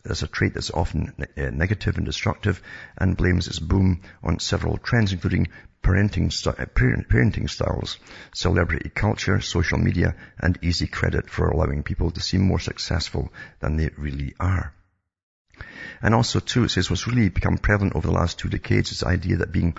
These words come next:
highly self-confident and loving yourself, believing in yourself, is the key to success," Twenge said. Now, the interesting thing about that belief is it's widely held,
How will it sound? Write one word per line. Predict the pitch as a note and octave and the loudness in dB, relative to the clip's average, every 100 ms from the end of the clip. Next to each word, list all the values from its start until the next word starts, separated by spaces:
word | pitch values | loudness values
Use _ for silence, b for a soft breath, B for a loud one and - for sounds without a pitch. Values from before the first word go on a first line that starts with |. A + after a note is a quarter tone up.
| B B | B B
highly | - A2 F#2 | 0 2 4
self-confident | F2 F2 F2 - G2 F#2+ E2+ - | 2 0 0 0 -2 0 -2 -4
and | - | -6
loving | - F#2 F2 | -2 2 2
yourself, | E2+ - - G#2+ G#2+ | 2 0 0 0 2
believing | F2+ F#2+ E2+ | 2 2 2
in | D#2 | 0
yourself, | D2+ - G2 - - B B | -2 0 0 0 -6 B B
is | E2 | -4
the | |
key | - - F2 | -4 0 0
to | - | 0
success," | F2 - - A#2+ G#2+ | -4 -6 -2 0 0
Twenge | - F#2 F2+ - | 0 0 0 -2
said. | - - - - - B B B | -2 -2 -4 -8 -20 B B B
Now, | - | 0
the | F#2 | 2
interesting | D2+ - F2 - E2+ | 2 2 0 0 -2
thing | - | 0
about | E2+ E2 - | -2 -2 -2
that | - - | -2 -2
belief | E2+ F#2+ | -2 -2
is | - - - | -2 -6 -8
it's | - - | -10 -4
widely | E2 E2+ C#2 C2+ | 0 0 0 -4
held, | C#2+ A2+ G2 E2 | 0 2 2 -2